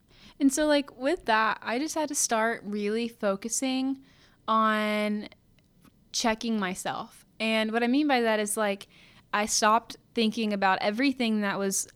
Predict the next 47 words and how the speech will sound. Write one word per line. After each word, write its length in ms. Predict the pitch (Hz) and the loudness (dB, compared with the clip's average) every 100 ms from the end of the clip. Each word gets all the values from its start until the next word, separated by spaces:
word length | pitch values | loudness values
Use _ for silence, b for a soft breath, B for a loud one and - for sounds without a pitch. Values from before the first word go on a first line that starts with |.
| - | -8
around 480 | 196 202 196 202 | -2 2 2 2
me, 140 | 202 190 | 0 -2
like, 240 | 185 180 b b b | -4 -6 b b b
"Oh, 180 | 214 214 | 0 4
I've, 300 | 214 196 202 - - | 4 4 2 -6 -2
you 100 | 202 | 0
know, 180 | 185 | 2
gained 380 | 185 - 208 208 | 0 2 4 6
weight," 200 | 214 202 | 4 2
or, 100 | 180 | 2
"Oh, 160 | 208 202 | 4 4
yeah, 260 | 202 202 196 | 4 2 2
my 160 | 190 | 2
legs 300 | 185 190 196 | 2 2 2
are 80 | 190 | -2
bigger," 500 | 190 185 180 170 175 | -2 -2 -2 -2 -2
or, 60 | - | 2
"Oh, 340 | 208 208 202 - | 6 6 4 -2
yeah, 400 | 196 196 196 190 | -2 2 4 4
this, 220 | 190 208 | 2 -2
these 240 | 196 220 | -2 -2
clothes 380 | - 226 208 202 | -2 2 2 4
don't 280 | 208 196 - | 2 2 -2
fit 220 | - 220 | -2 0
anymore 500 | - 202 202 196 190 | 2 2 2 2 0
like 180 | 185 185 | 0 -2
they 100 | 180 | -4
used 440 | 185 202 208 - - | -2 0 0 0 0
to." 260 | 180 180 b b b - | -2 -2 b b b -4
And 120 | 226 | -2
I 60 | |
started 340 | 226 269 277 240 | 0 2 2 2
redirecting 580 | 233 220 202 202 247 220 | 0 2 2 2 2 2
my 140 | 202 | 2
mind 360 | 190 185 202 202 | 0 0 -2 -4
to 100 | 196 | -4
being, 380 | 202 196 190 - b b b | -2 -2 -4 -8 b b b
"Yeah, 640 | 202 196 220 302 311 233 | -2 2 6 10 10 8
they 180 | 202 202 | 4 0
don't 220 | 208 220 | -2 -4
fit 240 | - 214 | -6 -4
like 160 | 208 202 | -2 -2
they 120 | 208 | 0
used 400 | 202 214 220 - | -2 0 0 0
to. 120 | - 285 | 2 4
I 140 | 247 | 6
was 120 | 220 | 4